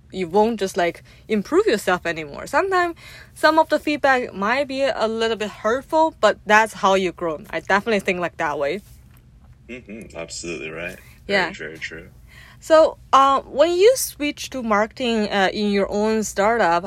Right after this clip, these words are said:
Speaker 1: uh, how does that different from your marketing in a large company? This is my personal curious question, I guess.
Speaker 2: Mm-hmm. Yeah, I mean, to a certain extent, it's almost what's even the same. It's, like, a completely different world.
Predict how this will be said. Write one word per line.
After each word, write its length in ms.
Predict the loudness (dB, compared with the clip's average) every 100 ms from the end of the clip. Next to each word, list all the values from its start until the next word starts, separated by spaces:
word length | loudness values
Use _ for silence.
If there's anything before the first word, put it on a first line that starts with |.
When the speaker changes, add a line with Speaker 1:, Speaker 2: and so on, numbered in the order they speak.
| 0
Speaker 1:
uh, 200 | -2 0
how 280 | 2 4
does 240 | 4 -2 -2
that 300 | -2 -2 -4
different 800 | -8 -8 -4 -4 -4 -8 -20 -20 -20 -20
from 420 | 0 2 4 2
your 140 | -2
marketing 600 | 0 0 -2 -2 -2 -2
in 200 | -2 -2
a 180 | 0 0
large 480 | -2 0 2 0 -4
company? 520 | -8 -8 -10 -14 -12
This 220 | -8 -6
is 160 | -6 -6
my 320 | -2 0 0 -4 -16 -20 -2
personal 400 | 2 2 2 0
curious 320 | 2 2 2
question, 400 | 0 -6 -4 -8
I 100 | -10
guess. 420 | -8 -8 -8 -12 -20 -20 -20 -20 -20 -20 -18
Speaker 2:
Mm-hmm. 480 | -16 -16 -16 -16 -18 -18
Yeah, 380 | -8 -4 -4 -6
I 80 | -12
mean, 320 | -12 -12 -14 -20 -20 -20 -20 -16
to 80 | -8
a 20 |
certain 200 | -4 -2
extent, 220 | -2 -4 -6
it's 120 | -6
almost 340 | -6 -8 -6
what's 360 | -6 -6 -8 -10
even 220 | -12 -12 -10
the 100 | -6
same. 420 | -4 -2 -4 -8
It's, 120 | -12
like, 100 | -10
a 40 | -10
completely 360 | -12 -10 -8
different 300 | -10 -10 -14
world. 480 | -14 -12 -10 -12 -16